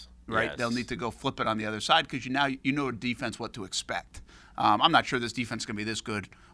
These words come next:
Speaker 1: all the time. By the way, U C F just won, clinched it, uh, bowl season in, in, in full throat on this Monday of New Year's Day.
Speaker 2: Yeah.
Speaker 1: Um, what a win for U C F over Auburn.
Speaker 2: Undefeated season.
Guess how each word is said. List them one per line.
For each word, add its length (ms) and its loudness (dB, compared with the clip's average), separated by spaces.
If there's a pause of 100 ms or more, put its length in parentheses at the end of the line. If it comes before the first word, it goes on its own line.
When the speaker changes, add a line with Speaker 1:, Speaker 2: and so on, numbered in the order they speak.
Speaker 1:
all 140 6
the 80 -2
time. 200 6
By 100 4
the 80 0
way, 100 2
U 120 2
C 220 0
F 120 2
just 220 -4
won, 440 -2 (300)
clinched 360 0
it, 100 -4 (140)
uh, 420 8 (100)
bowl 280 4
season 460 2 (420)
in, 280 -2
in, 280 2 (240)
in 220 0
full 400 2
throat 540 6 (100)
on 160 10
this 180 2
Monday 460 4
of 220 4
New 120 4
Year's 320 4
Day. 380 6
Speaker 2:
Yeah. 280 4 (100)
Speaker 1:
Um, 320 6
what 120 4
a 40 4
win 200 2
for 120 -6
U 160 0
C 260 -2
F 200 4
over 260 -4
Auburn. 320 4 (100)
Speaker 2:
Undefeated 560 4
season. 560 4